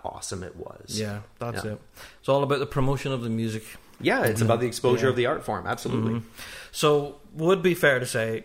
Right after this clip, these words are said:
Speaker 2: you guys have got pretty much some of the biggest drumming names, some of, like, drumming royalty, really.
Speaker 1: Certainly
Speaker 2: And
Speaker 1: got, <laughs> certainly got some of 'em for sure. And
Speaker 2: Yeah.
Speaker 1: I mean, it's, it's been, it's been an absolute honor working with these guys.
Speaker 2: Mm.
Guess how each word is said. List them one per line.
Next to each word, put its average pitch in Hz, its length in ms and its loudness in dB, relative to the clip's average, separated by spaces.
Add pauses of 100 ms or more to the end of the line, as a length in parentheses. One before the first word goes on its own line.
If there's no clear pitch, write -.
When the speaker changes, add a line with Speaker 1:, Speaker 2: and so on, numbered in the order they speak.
Speaker 2:
you 135 160 -6
guys 120 260 -2
have 104 140 -8
got 113 260 -4
pretty 127 220 0
much 113 260 -4
some 117 100 -6
of 107 60 -4
the 98 60 -6
biggest 104 480 -8 (880)
drumming 110 380 -4
names, 104 380 -6
some 151 240 -2
of, 104 160 -4
like, 98 180 -8
drumming 101 340 -8
royalty, 135 540 -4 (300)
really. 160 400 0 (160)
Speaker 1:
Certainly 190 320 4
Speaker 2:
And 170 240 8
Speaker 1:
got, - 200 4
<laughs> - 0 -
certainly 185 240 6
got 165 200 4
some 165 240 4
of 139 140 6
'em 127 160 -2
for 131 160 2
sure. 131 460 4
And - 100 0
Speaker 2:
Yeah. 147 180 4
Speaker 1:
I - 40 4
mean, 117 160 0
it's, 135 300 0
it's 147 180 0
been, 131 560 0 (320)
it's - 120 -4
been 175 120 4
an 117 140 -2 (180)
absolute 131 640 2
honor 110 600 2
working 101 720 0
with 104 180 -2
these 107 260 -2
guys. 95 600 -4
Speaker 2:
Mm. 143 40 -4